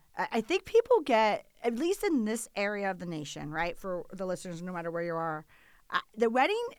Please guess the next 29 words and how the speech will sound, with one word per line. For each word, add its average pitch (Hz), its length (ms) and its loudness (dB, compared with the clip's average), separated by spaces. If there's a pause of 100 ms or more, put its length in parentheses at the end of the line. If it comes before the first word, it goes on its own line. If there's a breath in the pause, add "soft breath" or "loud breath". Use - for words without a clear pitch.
(100)
I 294 100 6
think 480 280 4
people 311 720 -2 (420)
<laughs> 190 80 0 (640 loud breath)
get - 160 -2
shocked - 480 -10 (320 soft breath)
with 226 80 -4
the 202 100 -2
wedding 165 280 -6
industry. - 440 -14
They 190 180 -2
don't 285 220 0
realize, 196 840 0
like, 180 340 0 (320)
like, 214 320 -4 (120)
the 233 160 -2
ra-, 202 200 0 (100)
like, 269 140 2 (360)
just 302 360 0
the 262 120 8
whole 294 840 2 (480)
machine 247 640 2
that 170 160 -2
it 160 100 -4
is, 85 320 -12
right? 196 320 0
Like, 202 240 0
it's, - 360 -6
it's, 285 240 4